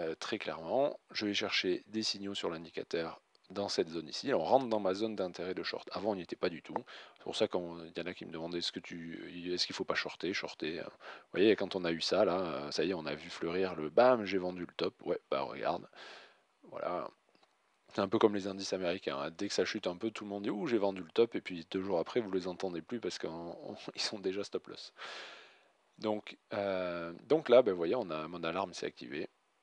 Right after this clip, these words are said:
Mettre stop loss. Ah oui, non, ça c'est mon truc automatique. Hop, c'était, euh, bah, d'ailleurs, je peux la supprimer maintenant.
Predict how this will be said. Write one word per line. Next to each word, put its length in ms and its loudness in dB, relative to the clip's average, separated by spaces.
Mettre 200 -6
stop 380 -4
loss. 380 -4
Ah 80 -8
oui, 100 -8
non, 160 -12
ça 140 -6
c'est 140 -8
mon 100 -12
truc 220 -12
automatique. 680 -12
Hop, 180 -10
c'était, 440 -14
euh, 40 -12
bah, 60 -2
d'ailleurs, 180 0
je 60 -12
peux 120 -4
la 60 -8
supprimer 400 -8
maintenant. 280 -12